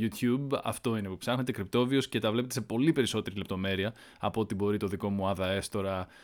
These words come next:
ε, μυαλό και η δική μου άδα ης, ε, συλλογιστική, που δεν τα καταλαβαίνει τόσο καλά αυτά τα πράγματα,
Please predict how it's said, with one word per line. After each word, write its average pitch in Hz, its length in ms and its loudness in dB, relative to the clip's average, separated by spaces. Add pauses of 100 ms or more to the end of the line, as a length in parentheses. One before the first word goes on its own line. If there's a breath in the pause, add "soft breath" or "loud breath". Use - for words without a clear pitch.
(120)
ε, 95 260 -4
μυαλό 101 320 0
και 101 100 -2
η 98 40 -2
δική 95 200 -4
μου 101 120 0
άδα 95 240 0
ης, 98 380 -2
ε, 92 240 -4
συλλογιστική, 101 760 -4
που 104 80 -8
δεν 107 120 -2
τα 107 60 -2
καταλαβαίνει 101 400 0
τόσο 101 220 2
καλά 98 240 2
αυτά 95 120 -2
τα 90 80 -8
πράγματα, 92 300 -2